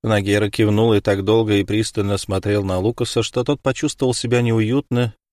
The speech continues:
и с беспокойством спросил: «В чем дело?»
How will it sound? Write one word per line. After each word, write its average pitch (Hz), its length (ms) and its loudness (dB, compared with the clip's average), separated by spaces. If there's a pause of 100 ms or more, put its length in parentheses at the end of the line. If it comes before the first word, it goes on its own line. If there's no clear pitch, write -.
(140)
и 147 100 2
с 143 80 -4
беспокойством 120 840 -2
спросил: 101 640 -6 (1040)
«В - 60 -20
чем 123 220 0
дело?» 113 280 -2